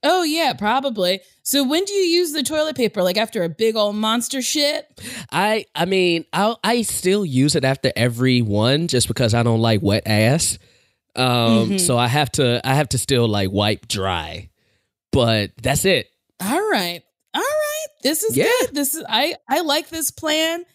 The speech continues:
Speaker 1: You know, you ain't walking around with a wet ass, but it's a
Speaker 2: Mm-mm.
Speaker 1: clean ass.
Speaker 2: It's a cle-, it's a clean booty.
Speaker 1: <laughs> Okay. Jacquees, are you single? Are you dating? What's your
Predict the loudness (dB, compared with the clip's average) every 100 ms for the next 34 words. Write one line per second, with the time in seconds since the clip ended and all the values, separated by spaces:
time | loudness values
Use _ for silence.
0 | _ _ -8 -2 0 0 -2 -2 0 0
1 | 0 -4 -4 -6 -4 -2 0 0 0 -2
2 | -4 -6 -2 0 2 2 0 2 2 2
3 | 2 2 0 0 -4 -10 -16 -20 _ _
4 | _ _ _ -8 -8 -6 -4 -2 -2 -4
5 | -4 -6 -8 -8 0 2 2 2 0 0
6 | 0 0 -4 -10 _ _ -2 0 0 -2
7 | 0 0 -2 -10 -20 -6 -4 -2 -2 -2
8 | -2 -4 2 2 2 0 0 0 0 0
9 | 2 2 2 2 0 -4 _ -6 -4 0
10 | 0 2 0 0 -2 -4 -8 _ _ _
11 | -2 0 -2 -4 0 2 2 2 2 0
12 | 0 -2 -4 -6 -10 -14 _ _ _ -8
13 | 0 0 0 -2 -4 -2 2 2 0